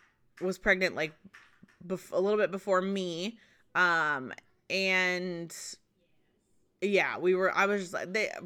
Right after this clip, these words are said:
what is," I don't know. Um, and it was so funny. I had lunch with Alexis.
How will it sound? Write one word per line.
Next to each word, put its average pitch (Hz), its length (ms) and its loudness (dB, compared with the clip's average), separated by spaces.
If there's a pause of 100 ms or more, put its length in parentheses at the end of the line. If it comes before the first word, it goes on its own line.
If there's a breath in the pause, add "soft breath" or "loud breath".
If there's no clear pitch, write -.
(180)
what 240 420 -2 (120)
is," 226 200 -4 (560 loud breath)
I 262 160 10
don't 196 220 6
know. 165 300 0 (340 soft breath)
Um, 185 680 4 (1500)
and 202 840 4 (340)
it 208 80 4
was 220 120 2
so 233 140 2
funny. 208 320 2
I 170 100 4
had 202 220 4
lunch 185 360 -4
with 160 240 -4
Alexis. 165 640 -4